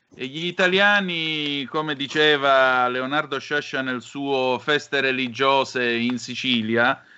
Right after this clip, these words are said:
che gli valse anche una stroncatura da parte del, dell'Osservatore Romano,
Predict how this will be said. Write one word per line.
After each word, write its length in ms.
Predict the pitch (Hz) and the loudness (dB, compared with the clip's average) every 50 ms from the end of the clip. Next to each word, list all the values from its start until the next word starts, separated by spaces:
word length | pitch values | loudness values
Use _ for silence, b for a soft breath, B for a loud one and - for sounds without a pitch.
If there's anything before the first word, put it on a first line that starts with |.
| B B B | B B B
che 120 | - 139 | -4 -2
gli 140 | 135 135 139 | -2 0 0
valse 340 | 143 165 175 165 - - 151 | 2 2 2 0 0 -2 -2
anche 280 | 143 151 156 135 - 143 | -2 -2 -2 -4 -8 -8
una 380 | 139 135 131 131 131 123 120 113 | -6 -4 -2 -2 0 -2 -2 -4
stroncatura 960 | - - - - _ - 151 160 160 139 151 139 117 165 175 170 151 135 120 | -8 -14 -20 -16 _ -6 -6 -6 -6 -4 -6 -6 -6 -6 -6 -4 -2 -2 -2
da 160 | 113 113 113 | -2 -2 -2
parte 720 | 120 131 131 127 127 120 120 - - 131 123 117 107 104 b b b b b b b | 2 2 2 2 2 0 -4 -6 -6 -4 -4 -4 -4 -6 b b b b b b b
del, 500 | b 120 120 120 120 120 120 120 120 117 110 | b -6 -4 -2 -2 -2 0 0 -2 -2 -2
dell'Osservatore 800 | 120 120 120 123 120 - 139 127 120 120 127 - 156 151 143 135 | -2 -2 -2 -4 -4 -4 -4 -4 -2 -2 -4 -2 0 0 0 0
Romano, 680 | 131 131 131 127 120 117 110 107 107 113 120 120 b | 0 0 0 0 0 0 0 -2 -4 -4 -6 -8 b